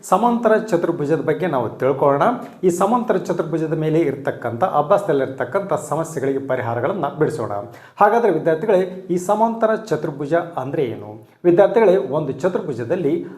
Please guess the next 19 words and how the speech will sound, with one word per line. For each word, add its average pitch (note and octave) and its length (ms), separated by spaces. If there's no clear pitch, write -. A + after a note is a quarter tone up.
ಅಭಿಮುಖ F3 440
ಬಾಹುಗಳು C#3+ 480
ಸಮನಾಗಿರ್ತವೆ C#3 920
ಮತ್ತು B2 300
ಸಮಾಂತರವಾಗಿರ್ತವೆ B2+ 1600
ಮತ್ತು - 640
ಅಭಿಮುಖ F#3 420
ಕೋನಗಳು E3 680
ಸಮನಾಗಿರ್ತವೆ C#3 1000
ಮತ್ತು D#3 320
ಕರ್ಣಗಳು D#3+ 600
ಪರಸ್ಪರ C3+ 580
ಅರ್ಧಿಸುತ್ತವೆ. B2+ 1300
ಇಂಥ C4 240
ಗುಣಲಕ್ಷಣಗಳನ್ನ E3 800
ಹೊಂದಿರತಕ್ಕಂಥ C3+ 840
ಒಂದು D3 520
ಚತುರ್ಭುಜವನ್ನ B2+ 720
ನಾವು D#3 480